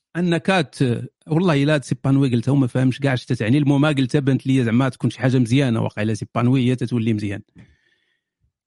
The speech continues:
<laughs> راه قلتها وما عرفتش شنو قلت. المهم دوزوها، تولي مزيان ياك، تطرعرع،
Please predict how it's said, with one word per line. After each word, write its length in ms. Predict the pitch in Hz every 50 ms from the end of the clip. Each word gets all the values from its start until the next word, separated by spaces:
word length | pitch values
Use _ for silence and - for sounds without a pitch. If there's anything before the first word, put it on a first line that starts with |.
| _ -
<laughs> 840 | 226 175 - - - - 226 - - 330 240 185 - 370 - - -
راه 80 | 302
قلتها 380 | 208 190 202 185 - - 220 185 -
وما 100 | 285 196
عرفتش 360 | 160 185 - - - - 196
شنو 200 | - 285 - 180
قلت. 360 | - - - 156 - - - - _ -
المهم 460 | 226 240 - - - 214 220 226 233 240
دوزوها، 600 | 214 233 226 220 214 185 170 170 139 113 117 - _ _ _ - _ - 147
تولي 280 | 175 185 190 190 202
مزيان 320 | 196 156 175 240 240 180 160
ياك، 240 | 165 160 135 - -
تطرعرع، 600 | 170 151 - _ 220 202 165 156 147 135 101